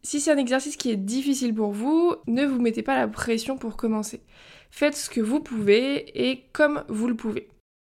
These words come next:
Avec l'expérience et le temps, vous allez acquérir de la facilité et vous pourrez travailler un petit peu davantage votre présentation. Je suis une fervente défenseuse de la stratégie du petit pas. Donc le nom est plutôt évocateur, mais pour résumer ce, cette, euh,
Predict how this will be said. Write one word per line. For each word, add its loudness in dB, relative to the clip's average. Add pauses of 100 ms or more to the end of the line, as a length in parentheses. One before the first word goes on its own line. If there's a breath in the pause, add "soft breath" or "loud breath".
(600)
Avec 2
l'expérience 2
et 4
le 2
temps, 2
vous 2
allez 2
acquérir -2
de 0
la 0
facilité 0 (280 loud breath)
et 2
vous 0
pourrez 0
travailler 0
un 4
petit -4
peu -2
davantage 0
votre 0
présentation. -6 (1160)
Je 0
suis 0
une 4
fervente 2
défenseuse 0
de 2
la 0
stratégie 0
du 0
petit -2
pas. -8 (240)
Donc -8
le 2
nom 4
est 0 (240)
plutôt -2
évocateur, 2
mais 2
pour -4
résumer 2
ce, -8
cette, -12
euh, -10